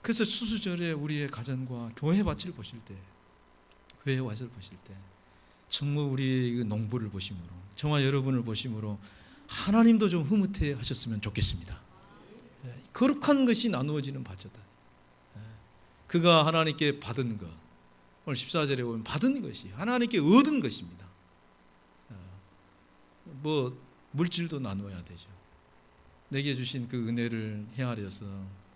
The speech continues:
각자의 처지, 형편에 맞게 자원함으로 드려서 성도를 섬기는 일에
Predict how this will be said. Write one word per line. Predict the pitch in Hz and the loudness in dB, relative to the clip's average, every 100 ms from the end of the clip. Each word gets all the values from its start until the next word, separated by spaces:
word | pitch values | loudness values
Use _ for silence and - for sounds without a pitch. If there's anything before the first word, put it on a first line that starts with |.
| - - - | -20 -20 -10
각자의 | 107 - 113 101 | -10 -6 -6 -6
처지, | - 165 139 104 80 85 | -8 -10 -10 -10 -10 -12
형편에 | - 160 165 170 151 | -6 -4 -4 -6 -6
맞게 | 123 92 90 98 87 | -8 -10 -12 -14 -12
자원함으로 | - 139 156 147 139 135 135 147 139 131 - - - - - | -8 -4 -2 -4 -6 -6 -8 -8 -10 -16 -20 -20 -20 -20 -10
드려서 | 143 160 - 160 | -6 -4 -4 -8
성도를 | 151 196 190 185 147 | -4 -4 -4 -6 -10
섬기는 | 151 143 139 123 101 | -10 -8 -6 -6 -6
일에 | 92 104 123 | -8 -8 -8